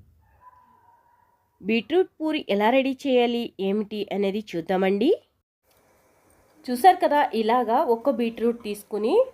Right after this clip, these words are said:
ఒకటి కానీ రెండు కానీ, బీట్రూట్ పెద్దదైతే ఒకటి, చిన్నదైతే రెండు మూడు తీసుకోండి. ఇలాగా పీసెస్గా కట్ చేసుకుని మిక్సీ జార్లో వేసుకుని ఒక పేస్ట్ లాగా, అంటే మెత్తగా కొట్టుకొని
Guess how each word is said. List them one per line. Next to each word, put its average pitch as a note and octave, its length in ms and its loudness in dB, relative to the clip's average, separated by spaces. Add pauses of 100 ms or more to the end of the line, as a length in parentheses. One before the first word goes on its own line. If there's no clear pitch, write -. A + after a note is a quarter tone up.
(140)
ఒకటి G#3+ 280 -4
కానీ A3 320 0
రెండు G3+ 260 2
కానీ, F#3 300 0
బీట్రూట్ F#3 420 -8
పెద్దదైతే F3 480 -2
ఒకటి, E3+ 380 -8
చిన్నదైతే F#3 580 0
రెండు E3+ 280 -2
మూడు E3+ 200 -2
తీసుకోండి. E3+ 720 -4 (880)
ఇలాగా A3 360 2
పీసెస్గా G#3 540 -4
కట్ G#3 280 -6
చేసుకుని G3 520 -4 (840)
మిక్సీ G3+ 280 -4
జార్లో A3 340 4
వేసుకుని G3 560 -4 (120)
ఒక F3+ 200 -4
పేస్ట్ G3 600 0
లాగా, E3+ 320 -4 (840)
అంటే G3+ 300 -2
మెత్తగా G#3 420 0
కొట్టుకొని A3+ 580 -6